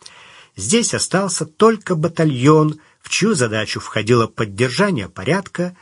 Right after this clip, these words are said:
обучение военному делу правительственной армии и охрана излишков, лежащих мертвым грузом в этих самых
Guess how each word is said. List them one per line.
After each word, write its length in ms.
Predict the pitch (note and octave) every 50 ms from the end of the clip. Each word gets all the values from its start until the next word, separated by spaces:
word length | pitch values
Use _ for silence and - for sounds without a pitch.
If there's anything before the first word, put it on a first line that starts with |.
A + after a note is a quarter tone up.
| - - - - -
обучение 580 | - C3 C#3 D#3 D#3 - A3+ A#3 G#3 E3 C#3 A2+
военному 640 | G2 A2+ A2+ A#2+ C3 B2+ A#2 A2+ G#2+ G#2+ G#2+ A2 A2
делу 320 | G2+ A2 B2+ B2 A2 A2
правительственной 960 | - - - A#2+ B2 B2+ C3+ - - G2 - - - G#2 F#2+ F2 E2+ - -
армии 540 | - E3 G3 F#3+ F3+ F3+ F3 F3+ F3+ E3 - _ _ _ _ _ _
и 140 | - D3+ D#3+
охрана 680 | D#3 - D#3+ D#3 - - G3+ A3 A3+ G#3 G3+ G3+ G3+ F#3+ -
излишков, 800 | - F3+ F#3 D3+ C3 D3+ F#3 G3 F#3 - - - F3 D#3+ - - _ _ _ _
лежащих 600 | - A#2 A#2+ G#2+ B2+ C3 A#2+ - - A#2 - -
мертвым 580 | - G#2+ E3+ G3+ F#3 F3 - C3+ D#3+ D#3 D3+ G#2+
грузом 480 | - G2+ A#2+ D#3 D#3 B2+ C#3 C#3 C#3+ - _ _ _ -
в 80 | G2+
этих 260 | E3 F3+ - D3 -
самых 460 | - - A#2 B2 B2+ B2+ A#2+ - -